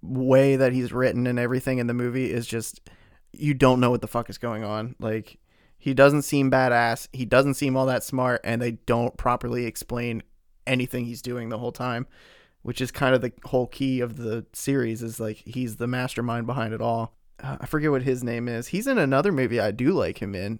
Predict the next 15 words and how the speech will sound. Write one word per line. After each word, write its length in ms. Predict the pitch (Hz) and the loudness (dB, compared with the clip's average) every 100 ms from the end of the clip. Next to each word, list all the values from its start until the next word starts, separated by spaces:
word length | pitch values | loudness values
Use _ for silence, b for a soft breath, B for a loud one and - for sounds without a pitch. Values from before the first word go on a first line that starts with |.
| - | -8
called 320 | - 117 107 | -2 -2 -2
The 60 | 87 | -6
Lookout. 540 | 104 127 156 160 - | -4 -2 0 -2 -4
Have 120 | 127 | -8
you 80 | 127 | -6
seen 200 | - 139 | -4 -2
that 220 | 147 151 | 0 -2
with, 300 | - 123 - | -4 -6 -2
uh, 240 | 123 120 120 b b b b b _ | 0 2 0 b b b b b _
Joseph 340 | - 131 135 131 | 0 2 2 0
Gordon-Levitt 560 | 135 123 120 120 131 - | 0 0 0 2 0 0
is 120 | 127 | -4
the 60 | |
main 220 | 127 127 127 | -2 -2 0
dude? 260 | 135 135 | -2 -2